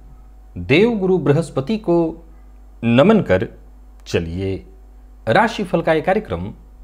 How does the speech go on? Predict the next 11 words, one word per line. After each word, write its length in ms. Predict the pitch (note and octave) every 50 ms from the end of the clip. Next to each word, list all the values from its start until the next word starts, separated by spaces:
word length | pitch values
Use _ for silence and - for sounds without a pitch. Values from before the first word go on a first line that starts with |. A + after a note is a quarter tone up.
| - - - - -
प्रारंभ 300 | - A#2+ A#2+ A#2 A2 G2+
करते 340 | F#2 - - - - - E2
हैं। 180 | F2 - - - - - - - - - - - - - - - - - - - - - - - - - F2+
बात 280 | E2+ G2+ A2 A2 -
करेंगे 240 | - G#2 G#2+ G#2+ G#2+
सबसे 280 | - - - - B2 A2+
पहले 420 | - G#2+ A2+ A2 A#2 A#2+ A#2 A#2 - - - - - - - - -
आज 220 | E3 G3+ G#3+ G#3+ -
के 220 | - - F2+ G3 - - - - - - - -
पंचांग 400 | A#3 B3+ A#3 B3 F#3+ C3+ G#2+ F2+
की। 380 | F2 - A#2+ A#2+ B2 A#2 -